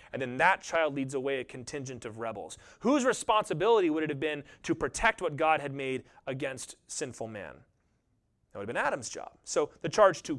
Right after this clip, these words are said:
keep it would have taken on a whole new meaning. But as I said, these are all what ifs. Whatever it meant, Adam did not keep the garden, and he lost his opportunity to remain there. Little lesson we learned from this.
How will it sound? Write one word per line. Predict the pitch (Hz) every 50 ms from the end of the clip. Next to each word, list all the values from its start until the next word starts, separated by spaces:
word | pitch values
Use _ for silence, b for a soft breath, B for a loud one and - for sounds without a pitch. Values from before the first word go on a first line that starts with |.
| -
keep | - - 233 277 269 - 135
it | 98 107 - b b b b b
would | 165 175
have | 165 -
taken | - 190 175 - 180 165
on | 156 156
a | 151
whole | 135 165 160 151
new | 147 147
meaning. | 147 170 233 262 220 143 101 82 85 98
But | - 156 156 - - - - _ _ -
as | 139 135 139
I | 135
said, | 123 - 123 95 78 -
these | 117 120 127 170
are | 170
all | 165 165 165
what | 147 147 147 139
ifs. | 117 113 - - - - - - - _ _ _ _ _ _ _ _ _ _ -
Whatever | 117 139 175 196 196 240
it | 233 143
meant, | 160 151 147 151 170 - -
Adam | 127 131 143 143 143 139
did | 127 123 107
not | 107 135 190 - -
keep | - - 117 - -
the | - 104
garden, | 101 98 101 120 160 185 196 185 - _ -
and | 120 117 117 113
he | 123 123
lost | 120 120 127 - - -
his | - 135 147
opportunity | 131 131 - 123 - - 135 127 123 131 127 127 127 b b b b b
to | - - 127
remain | 123 127 127 143 170 180 175 139
there. | 95 78 80 - - - _ _ _ _ _ _ _ _ _ _ _ _ _ _ _ _ _ _ _ b b b b b b b b b b b b b b -
Little | 170 175 156 143
lesson | 151 151 151 - 165
we | 143 143
learned | 147 147 151 143
from | - 131 123
this. | 123 131 127 - - - - -